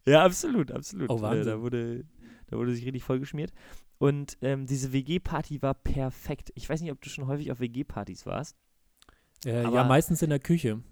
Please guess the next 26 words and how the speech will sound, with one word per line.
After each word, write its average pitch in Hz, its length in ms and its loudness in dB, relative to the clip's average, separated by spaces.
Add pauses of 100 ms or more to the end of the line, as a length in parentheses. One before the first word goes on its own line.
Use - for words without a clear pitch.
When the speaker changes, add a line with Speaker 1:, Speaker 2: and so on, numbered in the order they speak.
(1120)
Speaker 1:
Genau, 180 300 8
es - 180 -4
war, 151 160 0 (120)
es - 180 -6
war 160 160 -6
optimal 170 400 0
gelöst. 147 420 0
Es, - 160 -8
es 120 260 -8
war 131 80 -2
eine 135 100 -4
Vierer-W 151 420 -4
G 156 260 -4 (600)
und 139 280 0
ich 131 220 -6
möchte 151 260 -2
an 127 100 -4
alle 143 160 0
Leute, 135 260 2
die 127 100 -6
da 123 100 0
draußen 120 320 -4
eine 113 60 -6
W 117 80 0
G 117 220 -2
haben, 95 380 -4